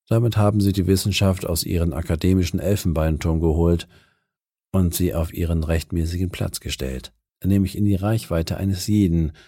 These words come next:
und sie auf das, das wir um uns wahrnehmen,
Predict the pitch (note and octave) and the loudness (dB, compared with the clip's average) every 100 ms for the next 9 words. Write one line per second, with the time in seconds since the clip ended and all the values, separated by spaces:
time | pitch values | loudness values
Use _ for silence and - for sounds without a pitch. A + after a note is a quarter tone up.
0 | _ _ _ _ - F2+ D#2+ F2+ - E2 | _ _ _ _ -2 0 0 -2 0 -4
1 | - F#2 A2 - - _ _ _ _ - | -2 -2 -2 -6 -12 _ _ _ _ -2
2 | E2+ - D#2+ D#2 D2 - F2 D#2 E2 - | -2 -2 -4 -4 -4 -2 -2 -2 -4 -2
3 | D#2+ E2+ F2+ F2+ F2 E2+ | -2 0 2 2 4 2